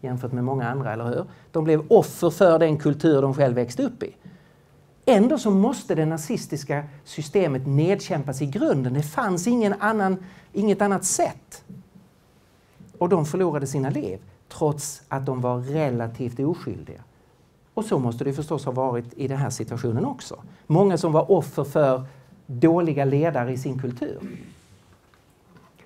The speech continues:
Att de förlorade sitt liv, innebär det att de gick u-, äh, att de gick förlorade med i, så att säga, nytestamentligt språkbruk? Ja, då får vi säga, det vet ju inte vi. Det här måste vi ju lämna åt Gud, eller hur?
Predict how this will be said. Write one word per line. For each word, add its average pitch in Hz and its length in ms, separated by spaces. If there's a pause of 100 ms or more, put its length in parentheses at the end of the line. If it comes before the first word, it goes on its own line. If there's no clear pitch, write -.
(200)
Att 262 200
de 220 120
förlorade 220 360
sitt 208 180
liv, 143 320
innebär 185 380
det 185 120
att 170 80
de 165 140
gick 175 180
u-, 320 220
äh, 151 200
att 156 120
de 175 120
gick 175 180
förlorade 160 680
med 139 300
i, 147 200 (560)
så 135 260
att 131 40
säga, 139 120
nytestamentligt 143 760
språkbruk? 135 500 (340)
Ja, 101 60
då 107 60
får 110 100
vi 101 60
säga, - 140 (180)
det 110 120
vet 120 360
ju 180 40
inte 180 160
vi. 175 360
Det 123 80
här 120 160
måste 151 240
vi 143 80
ju 139 200
lämna 143 400
åt 123 120
Gud, 156 360
eller 107 140
hur? 120 200